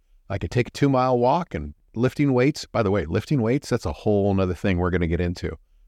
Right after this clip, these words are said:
But I cannot, cannot emphasize that enough as well. You gotta lift weights. And if it sounds like I'm all over the road with this, I am, because it,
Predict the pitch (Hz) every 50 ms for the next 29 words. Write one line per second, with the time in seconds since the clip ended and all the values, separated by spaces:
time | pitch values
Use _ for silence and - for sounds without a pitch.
0 | _ _ - - - - 92 98 - - - 104 113 113 110 101 87 82 82 -
1 | - - - - 127 123 131 117 101 90 92 90 95 90 - - - - 95 90
2 | 85 - 98 98 101 98 90 85 76 - - - - 92 92 87 80 78 - _
3 | _ _ _ _ _ _ _ - 101 95 101 104 101 101 95 90 80 - - -
4 | - - - - - - _ _ _ _ _ _ _ _ _ _ _ _ _ -
5 | 120 127 127 123 - - 170 180 170 156 160 - 156 147 147 139 139 139 123 123
6 | 107 107 107 113 123 123 107 90 98 92 - - - - 127 139 170 147 87 78
7 | - _ _ _ _ _ _ _ _ _ _ - - 113 - 131 123 120 - -
8 | - _ _ _ _ _ _ _ _ - - - - - - - - _ _ -
9 | - _ - - - - - - - - - 156 147